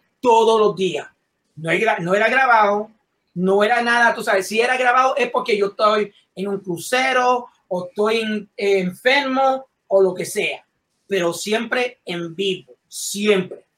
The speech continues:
So, yo voy allá y hago eso y me dijeron,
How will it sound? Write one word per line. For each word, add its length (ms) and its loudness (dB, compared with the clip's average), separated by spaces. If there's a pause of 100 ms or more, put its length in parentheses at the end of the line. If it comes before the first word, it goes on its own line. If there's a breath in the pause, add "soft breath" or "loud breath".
(1160)
So, 320 0
yo 100 2
voy 140 2
allá 440 0 (380)
y 140 -2
hago 320 4
eso 400 -4 (840)
y 180 -4
me 120 2
dijeron, 560 2